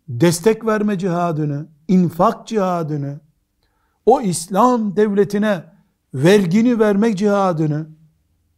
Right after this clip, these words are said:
neyle ayakta duracak devlet? Cihadın namaz gibi bir ruh olmadığı yerde yönetim kraliyet olabilir.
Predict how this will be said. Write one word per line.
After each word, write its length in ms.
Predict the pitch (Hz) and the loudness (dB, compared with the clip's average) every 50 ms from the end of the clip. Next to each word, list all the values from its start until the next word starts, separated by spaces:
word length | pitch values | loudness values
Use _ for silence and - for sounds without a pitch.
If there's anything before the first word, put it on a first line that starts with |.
| _ _ _ _ _ | _ _ _ _ _
neyle 280 | 151 160 180 202 220 202 | 2 4 4 4 4 4
ayakta 360 | 190 190 180 - - 180 156 | 4 4 2 2 -2 -4 -4
duracak 320 | 160 160 151 160 143 127 | -4 -4 -4 -6 -6 -4
devlet? 440 | 151 147 147 165 196 165 - - _ _ _ _ _ _ _ _ _ _ _ _ _ _ _ _ _ _ _ _ _ _ _ _ _ _ _ _ _ _ _ _ _ _ _ _ _ _ _ _ _ _ _ _ _ _ _ _ _ - 139 | -4 -2 -2 -2 -4 -6 -10 -14 _ _ _ _ _ _ _ _ _ _ _ _ _ _ _ _ _ _ _ _ _ _ _ _ _ _ _ _ _ _ _ _ _ _ _ _ _ _ _ _ _ _ _ _ _ _ _ _ _ -8 -4
Cihadın 1040 | 123 160 220 202 180 208 226 233 233 233 220 180 190 294 294 269 226 190 - _ _ _ _ _ _ _ _ _ _ _ _ _ _ _ _ _ _ _ _ - | 0 2 4 4 4 4 4 2 2 2 2 4 4 4 4 2 -2 -6 -10 _ _ _ _ _ _ _ _ _ _ _ _ _ _ _ _ _ _ _ _ -2
namaz 580 | 151 156 170 190 220 269 285 277 233 190 180 175 | 0 2 4 4 6 6 4 4 2 -2 -6 -4
gibi 360 | 226 226 202 214 214 196 165 | -4 -2 0 0 -2 0 0
bir 140 | 214 214 196 | 0 0 0
ruh 460 | 175 156 143 151 196 247 240 170 117 - - - - _ _ _ _ _ | -2 -4 0 4 4 4 4 4 0 -4 -12 -20 -20 _ _ _ _ _
olmadığı 680 | 254 285 330 320 285 233 220 214 190 160 202 202 196 180 | 4 6 6 4 2 0 0 0 0 2 4 4 6 6
yerde 720 | 165 156 160 170 170 160 147 175 165 156 147 - - - _ _ _ - | 6 6 4 4 4 2 4 4 4 4 2 -2 -8 -18 _ _ _ -2
yönetim 800 | 143 151 180 214 233 240 233 233 214 196 156 120 113 - - _ _ _ _ _ _ _ | 2 2 4 6 4 4 2 2 -2 -2 -2 -4 -8 -14 -20 _ _ _ _ _ _ _
kraliyet 600 | - - 180 190 190 185 180 180 190 196 185 - | -2 2 4 4 6 6 6 6 6 4 6 6
olabilir. 640 | 185 165 170 175 170 156 175 165 214 180 - - | 6 6 6 6 6 6 4 4 4 2 0 -4